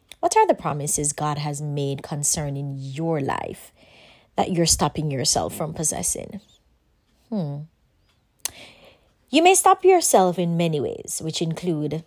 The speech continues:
self-defeating thoughts, procrastination, or complacency.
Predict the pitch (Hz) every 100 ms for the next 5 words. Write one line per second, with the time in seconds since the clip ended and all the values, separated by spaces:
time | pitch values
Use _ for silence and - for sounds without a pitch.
0 | _ _ - 156 143 - 139 147 139 151
1 | 160 233 247 - - - - - - 143
2 | - 147 156 - 190 190 226 247 - -
3 | - 50 60 165 147 147 - 160 165 240
4 | 262 202 131 - - -